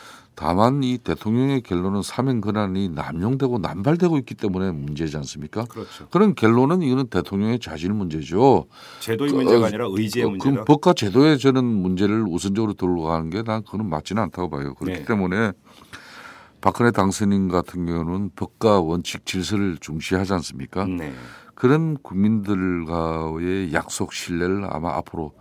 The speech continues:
Speaker 2: 음.
Speaker 1: 중요시할 겁니다. 그렇기 때문에 법 앞에 누구나 평등하고 예, 이 예가 없도록 한다는 거죠.
Speaker 2: 네.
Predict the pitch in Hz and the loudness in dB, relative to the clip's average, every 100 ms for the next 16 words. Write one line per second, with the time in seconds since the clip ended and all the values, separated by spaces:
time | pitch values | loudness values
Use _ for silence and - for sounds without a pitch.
0 | - 87 87 82 87 87 82 71 82 76 | -20 -16 -8 -4 -2 -2 -4 -4 -6 -6
1 | 71 107 - - 107 85 87 107 92 - | -4 -4 -4 -4 -2 -2 0 0 0 -4
2 | _ _ _ - - - - _ - 110 | _ _ _ -20 -20 -20 -20 _ 0 4
3 | 131 123 - 131 95 92 120 117 117 127 | 4 2 0 0 0 2 2 2 0 -2
4 | 131 117 80 69 69 - _ _ _ _ | 0 0 -2 -6 -12 -18 _ _ _ _
5 | _ _ - 104 123 139 85 87 104 85 | _ _ 2 8 8 8 2 -4 -2 -2
6 | 76 110 151 180 120 78 - 82 71 73 | 4 8 10 10 6 2 0 -2 -2 -8
7 | 73 73 71 64 67 62 87 82 64 | -6 -8 -8 -10 -10 -10 -8 -8 -10